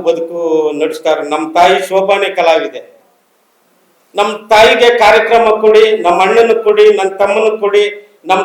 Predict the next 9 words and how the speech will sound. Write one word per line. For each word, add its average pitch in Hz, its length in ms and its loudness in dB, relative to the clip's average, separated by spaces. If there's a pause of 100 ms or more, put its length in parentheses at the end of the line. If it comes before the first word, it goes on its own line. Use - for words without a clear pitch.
ತಂದೆ 208 240 2 (140)
ಪೂಜಾ 214 320 2
ಕುಂತ 202 240 -2 (140)
ಕಲಾವಿದ್ರು, 196 520 0 (420)
ಇದೇ 214 160 4 (180)
ನಾಗವಾರದ 220 560 4 (180)
ಶಿವಲಿಂಗಯ್ಯನವ್ರಿಗೆ 220 840 2 (120)
ತಮಟೆ - 340 0
ನುಡಿಸಿ, 415 400 -4